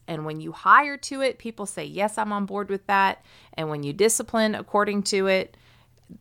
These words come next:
it's the same rules for everybody. When you recognize it's the same rules for everybody, when you celebrate people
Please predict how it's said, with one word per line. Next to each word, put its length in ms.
it's 180
the 80
same 400
rules 280
for 120
everybody. 640
When 280
you 140
recognize 960
it's 120
the 80
same 440
rules 340
for 120
everybody, 600
when 180
you 80
celebrate 720
people 640